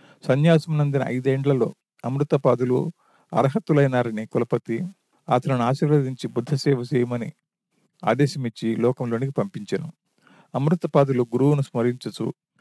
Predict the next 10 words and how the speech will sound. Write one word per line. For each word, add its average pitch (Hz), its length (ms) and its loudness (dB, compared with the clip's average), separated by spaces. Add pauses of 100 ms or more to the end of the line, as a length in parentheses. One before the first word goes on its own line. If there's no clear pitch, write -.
(200)
బుద్ధదేవుని 147 580 2
ఆరాధించుచు, 123 880 0 (500)
భూమండలమంతయు 135 800 0
పరిభ్రమించి, 120 880 -4 (540)
పరివ్రాజికత్వం 151 880 2
దాల్చిన 123 320 0
నాలుగేండ్లకు 120 760 -2 (160)
ధాన్యకటక 151 580 0
సంఘారామమున 123 800 -2
ప్రవేశించెను. 135 720 -4